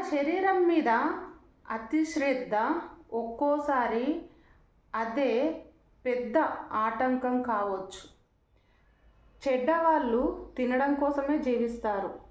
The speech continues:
కానీ మంచివాళ్ళు బ్రతకడం కోసం తింటారు. సంతృప్తి అన్ని సంపదల కంటే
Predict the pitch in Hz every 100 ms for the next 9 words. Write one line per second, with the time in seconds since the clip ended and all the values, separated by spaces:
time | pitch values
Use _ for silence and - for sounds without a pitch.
0 | - - 269 269 277 330 392 - - -
1 | _ - - 226 240 240 277 269 269 277
2 | 349 370 - - - - - - 208 220
3 | 226 254 277 294 277 262 240 240 247 302
4 | - - - _ - _ _ _ _ -
5 | 233 226 202 185 165 - - - - -
6 | - - - - - - - 254 254 277
7 | 359 359 - 233 247 320 - - - -
8 | - 233 294 339 392 392 - - 262 240
9 | 233 277 269 277 262 233 226 233